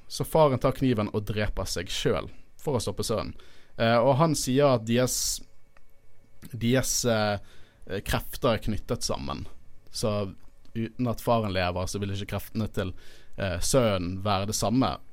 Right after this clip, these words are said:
Og jeg vet ikke om dette er løgn, eh, fordi at, for at de skal prøve å lure sønnen til å bli drept eller ikke.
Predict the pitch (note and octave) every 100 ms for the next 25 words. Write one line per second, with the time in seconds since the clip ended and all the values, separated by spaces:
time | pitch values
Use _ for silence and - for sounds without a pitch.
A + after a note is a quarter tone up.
0 | - - A2+ A2+ A2 A#2 A#2+ G#2+ G#2 A2
1 | G2+ G#2 G2+ A#2+ F#3+ G3 - - - -
2 | G#2 G2 G2 - G#2 G2 - - - -
3 | G#2+ F#2 - G2 - G2 G2+ F#2 F2+ G2
4 | G#2+ F#2+ - F2 F#2 - - - - -
5 | G2+ F#2+ D3 - - - E2+ F2+ - -